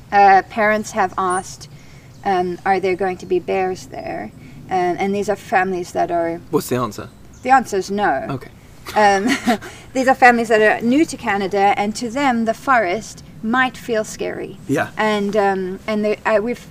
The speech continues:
Speaker 1: been with children who have walked into the forest and, and said, "I've never been in a forest before."
Speaker 2: Mm.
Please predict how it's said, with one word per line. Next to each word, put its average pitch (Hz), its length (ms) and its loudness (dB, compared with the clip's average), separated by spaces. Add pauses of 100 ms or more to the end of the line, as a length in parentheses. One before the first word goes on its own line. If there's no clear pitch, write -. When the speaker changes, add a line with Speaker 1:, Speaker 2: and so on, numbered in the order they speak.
Speaker 1:
been 233 140 -2
with 214 120 -8
children 208 480 -4
who 196 120 -4
have 196 140 -4
walked 196 240 -6
into 196 160 -12
the 196 80 -8
forest 185 540 -6
and, 180 340 -4 (480)
and 196 300 -4
said, 190 520 -2
"I've 196 120 -4
never 190 200 -6
been 196 200 -6
in 190 100 -6
a 170 60 -12
forest - 400 -14
before." 180 380 -14 (100)
Speaker 2:
Mm. 131 300 -10